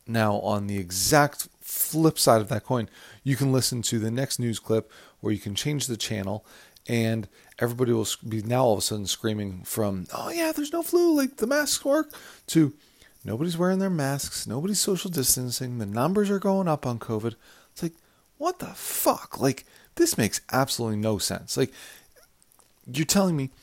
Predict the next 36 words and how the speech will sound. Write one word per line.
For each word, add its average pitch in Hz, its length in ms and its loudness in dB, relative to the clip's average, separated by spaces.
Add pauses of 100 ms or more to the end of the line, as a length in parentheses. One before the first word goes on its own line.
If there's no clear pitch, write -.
(160)
on 127 180 -4
one 190 180 0
side 120 280 4
of 107 100 -4
this - 340 -2 (280)
coin 120 340 -4 (360)
that 131 100 0
you 127 120 0
have 123 520 0 (1500)
the 127 140 -8
masks - 540 0
saving 120 340 0
the 131 80 -2
world, 107 260 -2 (120)
nobody's 113 320 -2
getting 117 160 0
the 113 60 -8
flu. 98 260 -4 (420)
On 117 60 -6
the 117 80 -4
flip 240 240 -2
side 98 220 0
of 120 60 -10
that, 110 220 -6 (440)
well, 151 420 2 (320)
numbers 147 320 2
are 139 80 2
on 139 80 0
the 123 80 -2
rise 123 300 2
'cause 107 180 -2
nobody's 135 320 0
wearing 131 200 0
their 117 80 -4
masks. 117 280 -4
Like, 220 160 0